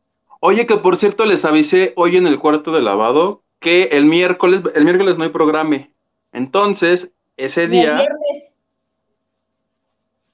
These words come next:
Speaker 1: Bueno, pero regularmente los miércoles no hay aquí.
Speaker 2: No.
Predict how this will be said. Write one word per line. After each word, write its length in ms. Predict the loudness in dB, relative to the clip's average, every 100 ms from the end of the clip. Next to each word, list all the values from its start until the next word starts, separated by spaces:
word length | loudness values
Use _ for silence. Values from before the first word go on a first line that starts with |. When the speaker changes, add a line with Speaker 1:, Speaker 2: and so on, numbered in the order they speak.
| _ _ _ _ _ _ _ _ _ _ _
Speaker 1:
Bueno, 220 | -4 -2 0
pero 120 | 0
regularmente 480 | 2 2 0 0 0
los 120 | 0
miércoles 380 | 0 0 0 0
no 180 | 0
hay 180 | -2 -4
aquí. 380 | -8 -8 -10 -12 _ _ _ _ _ _
Speaker 2:
No. 200 | -18